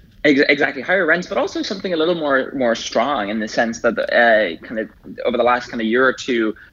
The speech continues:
there have been protests, um, against Amazon and against these big tech companies. Uh, a bus that was taking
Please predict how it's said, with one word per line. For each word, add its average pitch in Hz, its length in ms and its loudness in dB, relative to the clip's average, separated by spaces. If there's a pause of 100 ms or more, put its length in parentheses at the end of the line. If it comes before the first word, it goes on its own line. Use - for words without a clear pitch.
there 123 80 6
have 113 100 4
been 110 160 0
protests, - 1040 -2
um, 104 460 2
against 113 640 -2
Amazon 98 720 -2 (240)
and 117 140 0
against 113 360 0
these 104 200 0
big 110 200 2
tech 104 220 0
companies. 101 560 -4
Uh, 95 320 0
a 113 80 2
bus 113 560 -2
that 110 160 0
was 107 140 -8
taking 104 580 -6